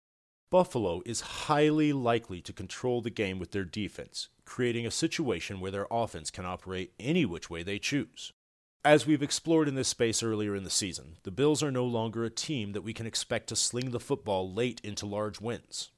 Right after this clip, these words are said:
Josh Allen has five games already this year with thirty or fewer pass attempts.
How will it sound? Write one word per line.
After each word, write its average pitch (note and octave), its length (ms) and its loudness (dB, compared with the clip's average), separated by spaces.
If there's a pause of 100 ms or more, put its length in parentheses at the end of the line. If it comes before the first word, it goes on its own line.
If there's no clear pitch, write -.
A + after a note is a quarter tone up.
(280)
Josh B2+ 400 4
Allen A#2+ 360 0
has F#2+ 220 -6
five B2+ 460 0
games C#3 300 -2
already F#2 420 -4
this G#2 260 -6
year B2 280 0
with G2 180 -6
thirty A#2+ 400 -2
or C3 260 -2
fewer G#2+ 360 -4
pass C3+ 340 -2
attempts. - 500 -10